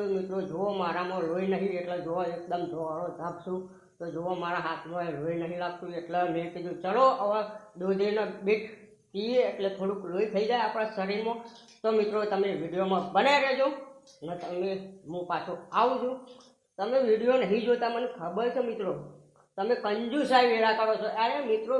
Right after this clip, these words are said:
વીડિયોમાં તો કંજુસાઈ ના કરો, પૈસામાં કરો, પૈસામાં કરો તો બરોબર છે, વીડિયોમાં હું કંજુસાઈ? તો તમે કોમેન્ટે કરતા નહીં, એમાંય કંજુસાઈ. આ તો ઓછા પૈસા છે મિત્રો, પૈસા હોય તો કંજુસાઈ કરો તો બરોબર છે, બે નંબરની વાત છે મિત્રો.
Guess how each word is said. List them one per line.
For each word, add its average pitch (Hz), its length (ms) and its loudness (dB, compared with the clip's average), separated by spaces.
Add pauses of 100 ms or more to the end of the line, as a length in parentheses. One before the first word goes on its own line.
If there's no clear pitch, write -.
વીડિયોમાં 214 380 0
તો - 140 -8
કંજુસાઈ 247 580 0
ના 254 160 0
કરો, 294 120 0 (120)
પૈસામાં 226 480 0
કરો, 196 260 2 (640)
પૈસામાં 190 420 -2
કરો 269 200 4
તો 254 140 -6
બરોબર 262 480 2
છે, 233 80 0 (160)
વીડિયોમાં 302 420 0
હું 285 140 0
કંજુસાઈ? 190 500 0 (300)
તો 254 60 -2 (100)
તમે 262 160 0 (160)
કોમેન્ટે 233 560 2
કરતા 233 320 2
નહીં, 226 140 0 (160)
એમાંય 196 460 2
કંજુસાઈ. 233 560 0 (360)
આ 220 100 -8
તો 285 60 -4 (100)
ઓછા 202 340 -2
પૈસા 247 500 2
છે 285 120 -4 (100)
મિત્રો, 254 240 0 (540)
પૈસા 247 460 2
હોય 330 180 10
તો 349 60 2 (100)
કંજુસાઈ 330 600 2
કરો 320 260 4
તો 370 100 -4
બરોબર 339 460 0
છે, 294 80 -4 (120)
બે 339 140 -2
નંબરની 262 480 -2
વાત 214 200 2
છે 247 120 -8
મિત્રો. 254 180 -4